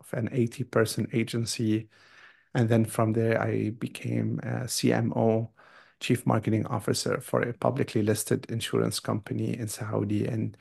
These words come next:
I moved to the U S in May twenty twenty-one. And I started, uh, in fall twenty twenty-one, my master's here at Cal State San Bernardino.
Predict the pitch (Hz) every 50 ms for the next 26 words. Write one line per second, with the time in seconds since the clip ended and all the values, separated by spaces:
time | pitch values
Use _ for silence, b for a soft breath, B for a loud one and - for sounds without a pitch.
0 | B B B B B B 117 117 123 131 143 143 135 143 - _ - - 127 127
1 | 120 120 120 117 113 110 110 113 110 - - - 123 117 110 110 117 117 117 117
2 | 117 113 113 113 113 110 107 - _ _ _ _ - - 117 110 110 101 - -
3 | 107 110 117 - 120 123 127 135 135 135 143 143 143 b b b b b b b
4 | b b b b b b b b b - 123 113 113 113 117 - - 123 120 120
5 | 117 - 120 113 110 113 120 117 117 113 117 120 117 - - 123 117 113 - -
6 | - 113 113 110 - - 113 104 104 98 - - 113 113 113 117 107 107 101 101
7 | 107 113 104 110 110 110 110 113 110 - - - 104 101 - - 123 120 104 98
8 | - - - 113 - - - - - - - - - - - 123 120 - - 62
9 | 60 58 62 58 58 60 57 60 -